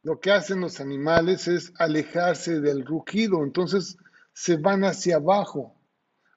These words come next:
a donde están los leones jo-, los leones jóvenes.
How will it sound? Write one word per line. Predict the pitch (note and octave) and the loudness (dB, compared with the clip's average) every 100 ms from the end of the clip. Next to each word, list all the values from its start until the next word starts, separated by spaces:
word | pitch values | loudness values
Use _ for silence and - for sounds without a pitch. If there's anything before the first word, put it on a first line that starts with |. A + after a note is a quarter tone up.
| _ | _
a | - D3 | -2 2
donde | D#3+ E3 D#3+ | 2 2 0
están | - G3 F#3+ F#3+ | 0 0 2 2
los | E3+ D#3 | 2 4
leones | D3+ D3 D3 D3 - | 4 4 4 0 -2
jo-, | E3 F3 - | -6 -6 -8
los | C3+ C#3 B2 C3+ C3 | -12 -10 2 4 6
leones | D3+ D#3+ D3+ | 6 6 2
jóvenes. | F3 F#3 F3+ C#3+ C3+ - | 4 6 6 4 0 -8